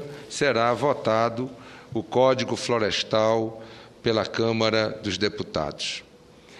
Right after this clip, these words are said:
E é um momento em que nós, do Senado,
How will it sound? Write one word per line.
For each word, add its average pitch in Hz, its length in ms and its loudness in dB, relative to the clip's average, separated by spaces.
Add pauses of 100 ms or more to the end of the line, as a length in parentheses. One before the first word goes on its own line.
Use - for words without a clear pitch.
(260)
E 127 120 4
é 156 80 6
um 190 120 4
momento 160 580 0
em 131 100 0
que 135 420 -2
nós, 139 480 4
do 101 100 -4
Senado, 123 680 -2